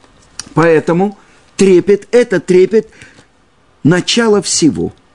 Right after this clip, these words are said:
Потому что только через него можно войти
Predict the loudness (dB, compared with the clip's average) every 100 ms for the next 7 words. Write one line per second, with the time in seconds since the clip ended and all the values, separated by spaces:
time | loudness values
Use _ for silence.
0 | _ _ _ _ _ _ -6 -4 -2 -2
1 | -2 -8 -4 -2 -2 -4 -6 -4 -2 0
2 | 0 -2 -4 -2 -2 0 0 0 -2 -6
3 | -18 -12 -4 -2 0 0 0 -2 -4 -2
4 | 0 0